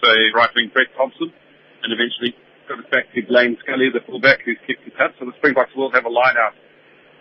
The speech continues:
midway between the twenty-two and the ten metre line inside U S A territory. Four minutes of the second half gone, twenty-one nil South Africa lead. If you're just joining us, and, uh, they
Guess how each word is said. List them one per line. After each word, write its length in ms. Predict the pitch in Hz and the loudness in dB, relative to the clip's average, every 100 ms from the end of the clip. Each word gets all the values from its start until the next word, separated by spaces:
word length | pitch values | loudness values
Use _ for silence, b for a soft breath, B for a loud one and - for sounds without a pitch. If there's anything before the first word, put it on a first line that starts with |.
| - | -2
midway 320 | 143 135 120 | 0 2 0
between 320 | 120 143 127 | -2 -2 -2
the 80 | 120 | -2
twenty-two 400 | 147 135 117 143 | 0 0 0 0
and 160 | 127 | 0
the 80 | 117 | -2
ten 160 | 139 135 | -4 -2
metre 240 | 131 127 | 0 2
line 240 | 123 117 117 | 2 2 0
inside 400 | 120 - 143 117 | -6 0 0 2
U 160 | 127 123 | 0 0
S 80 | - | 0
A 80 | 127 | 0
territory. 400 | - 131 120 - 101 - | 0 -2 -2 -6 -12 -2
Four 160 | 190 175 | 0 0
minutes 240 | 135 - | -2 -6
of 80 | 110 | -20
the 80 | - | -6
second 240 | 139 117 | -6 -4
half 240 | 117 117 | -2 -2
gone, 240 | - 113 110 - | 0 -2 -2 -2
twenty-one 400 | 170 156 151 135 | 2 2 2 2
nil 240 | 135 117 | 0 -2
South 160 | 135 123 | -4 -2
Africa 320 | 127 127 117 | -2 -4 -12
lead. 320 | 117 131 135 | -6 -4 -4
If 40 | - _ _ _ _ - | -8 _ _ _ _ -12
you're 160 | 117 | -8
just 160 | 135 - | -6 2
joining 320 | 131 131 147 | 2 4 4
us, 80 | 151 - | 2 -2
and, 240 | 127 117 | -6 2
uh, 160 | 120 120 _ _ _ _ _ _ _ - - - | 4 4 _ _ _ _ _ _ _ -20 -20 0
they 240 | 120 123 | 2 2